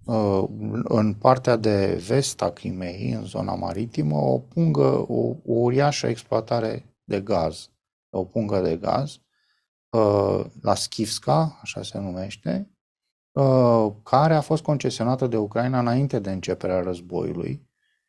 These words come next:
uh, și urma să fie exploatată. Deci acolo sunt niște resurse importante, uh, de gaz, <laughs> care Ucraina,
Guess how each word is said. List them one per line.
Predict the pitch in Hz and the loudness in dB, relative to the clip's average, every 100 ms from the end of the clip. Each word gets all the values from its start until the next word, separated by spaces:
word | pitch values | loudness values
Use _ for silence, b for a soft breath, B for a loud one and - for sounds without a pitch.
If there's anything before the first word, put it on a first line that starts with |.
| _ _ | _ _
uh, | - 113 | 2 2
și | 107 - | 4 2
urma | 123 147 | 2 2
să | 143 139 | 2 -2
fie | - 135 | 2 2
exploatată. | 131 - 127 123 120 104 - - _ | 2 2 2 4 2 0 -4 -12 _
Deci | - 104 | -10 -2
acolo | 107 98 139 139 | -2 0 2 4
sunt | 135 135 135 127 _ | 2 0 -2 -4 _
niște | 180 127 117 120 | -6 -4 -2 -2
resurse | 117 110 - 135 - 123 110 98 - _ | -2 -2 -2 -2 -2 -2 -2 -4 -12 _
importante, | 123 123 117 120 - 151 143 117 87 80 _ _ _ _ | 0 0 2 0 2 2 2 2 -2 -6 _ _ _ _
uh, | 92 90 87 85 85 - | -4 -2 -2 -6 -8 -10
de | - 95 92 | -8 -6 -4
gaz, | 98 87 101 127 127 _ _ _ _ _ | 0 2 2 0 -4 _ _ _ _ _
<laughs> | 135 - | -8 4
care | 131 127 | 6 6
Ucraina, | 123 117 117 117 127 131 127 127 127 | 6 2 0 2 4 2 2 0 -2